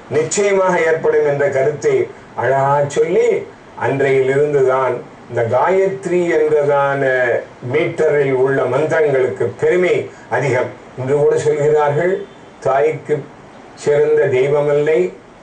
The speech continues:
காயத்ரியில் சிறந்த மந்திரமில்லை" என்று. அப்படி ஒரு கதையின் மூலம் இதை சொல்கிறது.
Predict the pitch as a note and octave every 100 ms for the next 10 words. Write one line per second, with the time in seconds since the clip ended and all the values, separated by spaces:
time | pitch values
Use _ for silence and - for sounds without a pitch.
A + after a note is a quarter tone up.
0 | - - A#2 - D#3 E3 C#3+ C#3+ D3 C#3+
1 | C3 C#3 C3 C3+ C3 B2 A#2 D#3 E3+ D#3
2 | D3+ C3+ B2+ A#2 G#2+ - - - - -
3 | - B2+ - F3 F3+ D#3+ D3 D3 D#3+ F3
4 | E3 D3+ C#3+ D3 E3+ C#3+ C#3+ D3+ D3 C3+
5 | A#2 - G2 -